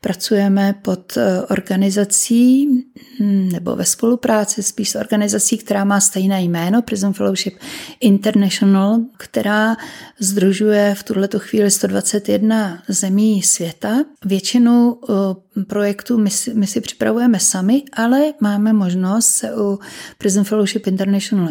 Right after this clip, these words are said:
inspirovat nebo je požádat, aby nějaký pro-, projekt, který už běží v jiných zemích, aby nám dali. A, eh, tenhle ten projekt Vězňová cesta je postavený na bázi Markova evangelia a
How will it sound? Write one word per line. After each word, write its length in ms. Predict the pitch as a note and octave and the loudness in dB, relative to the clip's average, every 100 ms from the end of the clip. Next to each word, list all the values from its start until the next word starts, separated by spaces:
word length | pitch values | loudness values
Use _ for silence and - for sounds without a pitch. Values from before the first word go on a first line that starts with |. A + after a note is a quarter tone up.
| - | 0
inspirovat 720 | G#3+ - B3+ B3+ A#3+ A#3+ B3 - | 2 2 2 2 2 0 -2 -2
nebo 200 | F#3+ G3+ | 0 0
je 120 | G3 | 0
požádat, 720 | G3+ F3 F#3 F3+ F#3 G3 G3 - - | 0 -2 -2 -4 -4 -4 -6 -12 -10
aby 400 | F3+ F#3 F#3 G3 | -6 -4 -4 -2
nějaký 440 | F#3 F3 F3 - G3+ | -2 -2 -4 -4 -2
pro-, 320 | G#3 G3 F3+ - | 2 2 0 -2
projekt, 460 | G3+ F#3+ F3+ - | 2 4 4 0
který 240 | - G3+ A3 | -4 -2 0
už 140 | F#3+ | 0
běží 380 | - F#3 F3+ G3+ | 0 0 0 0
v 60 | F#3 | 0
jiných 300 | F3+ F#3 F3+ | 0 0 0
zemích, 360 | F3 F3+ F3 | 0 -2 -2
aby 140 | F3+ F3 | -2 -2
nám 220 | F3 F3 | 0 0
dali. 280 | E3 D3+ - - | -2 -4 -6 -2
A, 320 | F#3+ F3 E3+ - - | 0 0 -4 -10 -8
eh, 320 | A3 F3+ F3+ F3+ | -4 -4 -4 -4
tenhle 340 | F#3 F#3+ C4+ | -2 2 2
ten 220 | C#4 E4 F4 D#4 - | 4 2 2 -2 -6
projekt 560 | - F#3+ F#3 B3 C4+ - | -4 -2 2 0 -2 -2
Vězňová 420 | G#3+ G#3+ A#3+ C#4 | 2 4 4 4
cesta 680 | - F3+ - - A#3 C4 C#4+ - | 2 -4 -4 -2 0 0 0 -4
je 360 | - G3+ G3+ G3 | -6 -2 -2 -2
postavený 520 | G3+ G3 - A#3+ A#3+ A3 | -4 -4 -2 2 2 2
na 100 | F#3+ | -2
bázi 360 | F#3 - - | -4 -2 0
Markova 460 | F3 E3+ - E3+ - | -2 -6 -6 -4 -2
evangelia 880 | - E3+ E3+ F3 F3 F3+ F3+ A3+ B3 | -4 -6 -4 -2 0 2 0 -2 -2
a 180 | G3 F#3 | -4 -4